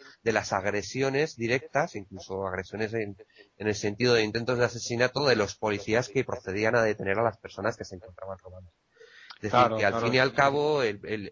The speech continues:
Speaker 1: la respuesta penal,
Speaker 2: Sí.
Speaker 1: eh, tiene que ser proporcionada al supuesto delito
Speaker 2: Sí,
Speaker 1: o
Speaker 2: sí,
Speaker 1: incluso,
Speaker 2: sí.
Speaker 1: o sea, si
Speaker 2: Eso,
Speaker 1: no
Speaker 2: eso,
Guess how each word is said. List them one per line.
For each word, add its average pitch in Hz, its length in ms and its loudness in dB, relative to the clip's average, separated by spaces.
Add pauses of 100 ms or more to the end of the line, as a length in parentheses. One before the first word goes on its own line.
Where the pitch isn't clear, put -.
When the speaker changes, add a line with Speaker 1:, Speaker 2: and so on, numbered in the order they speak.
Speaker 1:
la 107 100 2
respuesta 127 460 -6
penal, 143 460 0 (360)
Speaker 2:
Sí. - 80 -6
Speaker 1:
eh, 104 140 -2
tiene 113 180 -2
que 113 80 -8
ser 120 180 -2
proporcionada 113 1080 2
al 95 200 -2
supuesto 101 500 -8
delito 127 420 2
Speaker 2:
Sí, 120 60 0
Speaker 1:
o 101 80 2
Speaker 2:
sí, 95 60 -2
Speaker 1:
incluso, 95 480 -12
Speaker 2:
sí. - 60 -14
Speaker 1:
o - 440 -20
sea, 90 240 -12
si - 220 -8
Speaker 2:
Eso, 107 140 2
Speaker 1:
no 123 200 4
Speaker 2:
eso, - 220 -6